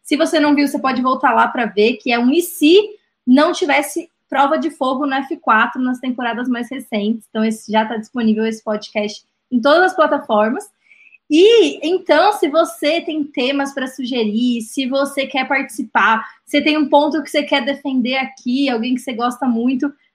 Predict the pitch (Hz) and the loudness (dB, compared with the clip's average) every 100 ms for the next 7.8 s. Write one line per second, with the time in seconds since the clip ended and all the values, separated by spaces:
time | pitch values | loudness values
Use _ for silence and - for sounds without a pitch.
0 | _ 202 277 285 330 330 339 311 302 302 | _ 0 0 0 -6 -6 -4 -4 0 0
1 | 269 269 277 233 214 240 - 226 269 311 | 0 -2 -6 -2 -2 -2 -4 -4 -2 -4
2 | 311 269 269 262 247 240 226 233 247 254 | -2 -2 -2 -4 -4 -6 -6 -6 -6 -6
3 | 254 226 226 220 240 - 202 202 254 _ | -8 -6 -8 -6 -12 -6 -2 -2 -6 _
4 | _ _ - 233 254 285 226 220 233 294 | _ _ -10 -2 2 2 4 4 4 2
5 | - _ - 226 294 294 277 285 277 226 | -2 _ -2 0 2 0 -2 -4 -4 -4
6 | 247 262 269 277 262 277 262 262 247 285 | -4 -8 -8 -10 -8 -8 -4 -4 -6 -8
7 | 302 294 302 415 - - 214 | -6 -6 -8 -12 -10 -4 -4